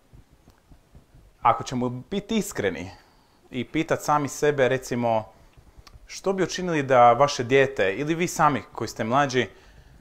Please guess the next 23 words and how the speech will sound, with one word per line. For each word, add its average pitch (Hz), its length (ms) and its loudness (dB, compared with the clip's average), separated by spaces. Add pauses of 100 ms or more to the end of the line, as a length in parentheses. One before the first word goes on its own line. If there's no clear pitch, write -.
(120)
shvatite 131 540 0
da 107 320 6
vaš 117 320 2
partner 113 400 2
boluje 104 320 0
od 92 120 -4
šizofrenije 110 560 -4
i 98 40 -8
to 147 120 0
vam 131 140 2
je 113 80 -4
tajio. 95 580 0 (2250)
Što - 80 -4
biste 120 220 -8
onda 98 120 -8
učinili? 82 420 -14 (3000)
Evo, 113 100 0
razmišljajte 117 400 -2
o 113 40 0
tome 123 240 0
ovih 101 160 -4
osamnaest 110 420 -6
minuta, 127 640 -4